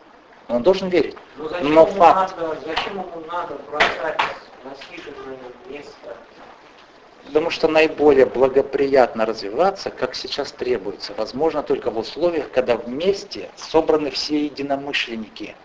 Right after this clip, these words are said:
Speaker 1: И все жизненные вопросы они сами решают. А не когда за них решают другие. А они только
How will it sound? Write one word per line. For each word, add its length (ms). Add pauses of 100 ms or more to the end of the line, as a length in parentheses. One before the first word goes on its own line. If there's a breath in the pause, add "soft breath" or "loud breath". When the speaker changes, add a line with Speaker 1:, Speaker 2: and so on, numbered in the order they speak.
(280 soft breath)
Speaker 1:
И 100
все 380
жизненные 420
вопросы 600
они 420
сами 380
решают. 580 (540 loud breath)
А 80
не 140
когда 360
за 160
них 220
решают 480
другие. 560 (580)
А 120
они 180
только 400